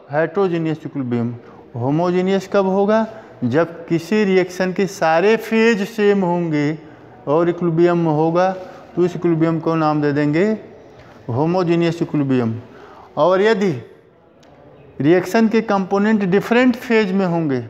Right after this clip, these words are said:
more than one phase में होंगे, reaction equilibrium में होगी, तो equilibrium को नाम दे देंगे heterogeneous equilibrium।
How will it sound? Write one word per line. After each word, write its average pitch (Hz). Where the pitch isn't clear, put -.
more 151
than 190
one 233
phase 196
में 165
होंगे, 147
reaction 165
equilibrium 175
में 180
होगी, 147
तो -
equilibrium 156
को 147
नाम 139
दे 139
देंगे 135
heterogeneous 143
equilibrium। 123